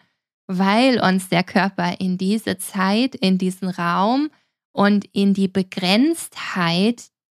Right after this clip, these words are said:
dieser irdischen Realität mit hineinnimmt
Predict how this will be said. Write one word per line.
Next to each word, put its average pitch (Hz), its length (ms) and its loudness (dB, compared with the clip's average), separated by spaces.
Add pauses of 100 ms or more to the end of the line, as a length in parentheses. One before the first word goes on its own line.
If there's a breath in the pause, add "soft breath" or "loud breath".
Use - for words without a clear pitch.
(120)
dieser 302 640 0 (200)
irdischen 254 680 0
Realität 220 1040 -2 (580)
mit 220 260 4
hineinnimmt 180 920 -2